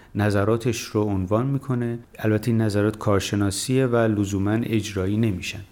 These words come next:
این گزارش رو که بهناز توحیدی تهیه کرده می‌تونید گوش بدید. در ادامه پرونده بخش گزارش ماهه که به موضوع ادغام و خرید در بازار تکنولوژی ایران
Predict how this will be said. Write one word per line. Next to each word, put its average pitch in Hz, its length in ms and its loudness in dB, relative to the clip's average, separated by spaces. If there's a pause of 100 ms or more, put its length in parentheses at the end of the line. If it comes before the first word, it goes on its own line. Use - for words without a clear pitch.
این 151 180 2
گزارش 120 440 2
رو 131 120 0
که 120 160 -2
بهناز 107 400 0
توحیدی 107 440 -2
تهیه 101 320 0
کرده 95 340 0
می‌تونید 98 460 -2
گوش - 200 -6
بدید. - 380 -16 (580)
در 131 240 0
ادامه 135 280 2
پرونده 143 1200 2 (380)
بخش 120 300 -2
گزارش 104 560 2
ماهه 95 560 -2
که 123 260 -2
به 117 120 2
موضوع 104 440 2
ادغام 113 640 0
و 117 140 2
خرید 107 560 -4
در 104 200 2
بازار 98 440 0
تکنولوژی 95 800 -4
ایران 95 560 0